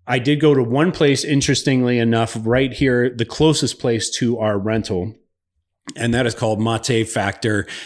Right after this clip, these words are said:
And I didn't realize until we took that history tour with Bonnie that Mate Factor, M A T E Factor,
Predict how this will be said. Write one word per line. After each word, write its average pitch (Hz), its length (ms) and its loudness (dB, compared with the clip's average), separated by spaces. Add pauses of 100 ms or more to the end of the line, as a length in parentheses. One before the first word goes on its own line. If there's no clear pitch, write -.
(120)
And 123 200 -4
I 131 140 0
didn't 190 180 2
realize 175 380 2
until 151 260 0
we 151 80 4
took 147 200 -4
that 143 160 0
history 135 400 0
tour 127 240 -2
with 110 180 -2
Bonnie 135 400 2
that 113 340 -4
Mate 135 720 0
Factor, 120 600 0
M 127 200 -2
A 120 140 0
T 127 180 -4
E 120 400 -2
Factor, 110 600 -4